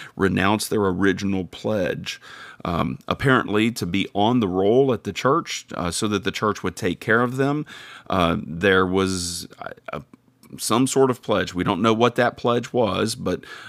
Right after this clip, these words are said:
uh, apparently it was a pledge to celibacy. Right? A pledge to celibacy, a, s-, a pledge to not pursue a husband, that you are legitimately going to be taken care of by the church. Um, and so he said, "For that reason,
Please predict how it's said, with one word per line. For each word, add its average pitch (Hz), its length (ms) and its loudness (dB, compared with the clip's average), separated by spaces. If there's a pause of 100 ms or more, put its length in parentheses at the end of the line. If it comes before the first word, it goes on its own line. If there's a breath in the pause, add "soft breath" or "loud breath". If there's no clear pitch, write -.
(120)
uh, 156 220 -4
apparently 92 600 0
it 92 40 2
was 101 140 0
a 98 60 -4
pledge 95 360 0
to 113 100 -4
celibacy. 123 960 -2 (300)
Right? 95 400 0 (360 loud breath)
A - 40 -14
pledge 92 360 -2
to 110 80 -2
celibacy, 123 680 0
a, 80 40 -4
s-, - 200 -6
a 90 100 -2
pledge 101 480 0
to 90 260 -2 (200 loud breath)
not 95 540 2
pursue 113 480 0
a 113 60 0
husband, 110 560 -2
that - 160 -8
you 110 360 2
are 156 120 0
legitimately 107 800 0
going 101 420 0
to 104 100 -10
be 104 140 -4
taken 98 400 -4
care 90 240 -2
of 95 180 -6
by 82 220 -2
the 85 100 -6
church. - 480 -8 (560 loud breath)
Um, 85 360 -2
and 90 180 -2
so 101 180 2
he 104 80 2
said, 104 280 0
"For 117 100 -2
that 117 180 2
reason, 107 540 0